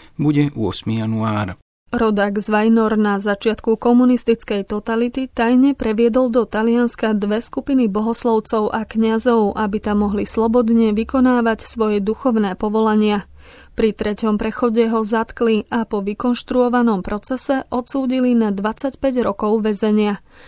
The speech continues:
Speaker 2: Počas vyšetrovania i vo väzení bol mučený.
Speaker 1: Okrem domáceho bratislavského arcibiskupa metropolitu Stanislava Zvolenského pri slávnosti koncelebrovali kardinál Jozef Tomko, apoštolský nuncius monsignor Otonello,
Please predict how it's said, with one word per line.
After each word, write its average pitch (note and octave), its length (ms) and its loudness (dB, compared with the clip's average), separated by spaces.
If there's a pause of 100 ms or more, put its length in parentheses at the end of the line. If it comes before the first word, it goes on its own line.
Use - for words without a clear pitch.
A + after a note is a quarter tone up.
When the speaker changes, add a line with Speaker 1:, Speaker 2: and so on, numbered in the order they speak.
(160)
Speaker 2:
Počas G#3 400 -4
vyšetrovania A3+ 800 0
i G#3+ 240 -2
vo F#3+ 160 -4
väzení A#3 480 2
bol G3+ 320 0
mučený. G#3+ 640 2 (240)
Speaker 1:
Okrem D3 320 0
domáceho B2 560 0
bratislavského A#2+ 880 -2
arcibiskupa C3+ 640 -4
metropolitu B2 800 -2
Stanislava G#2+ 560 -4
Zvolenského B2+ 880 0 (400)
pri D3 80 -2
slávnosti B2+ 640 0
koncelebrovali A2+ 720 -2
kardinál A#2 560 -2
Jozef A2 320 -4
Tomko, C3+ 640 0
apoštolský A2+ 640 -4
nuncius C#3 560 0
monsignor G#2 480 -4
Otonello, B2+ 640 0